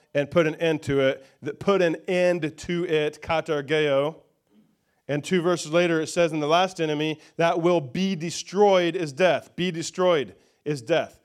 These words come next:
There, there will come a time when nobody will die again. Death will be destroyed, okay? Destroyed, katargeo.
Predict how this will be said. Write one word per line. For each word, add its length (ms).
There, 200
there 200
will 100
come 200
a 60
time 460
when 160
nobody 320
will 120
die 260
again. 480
Death 300
will 100
be 420
destroyed, 680
okay? 380
Destroyed, 680
katargeo. 800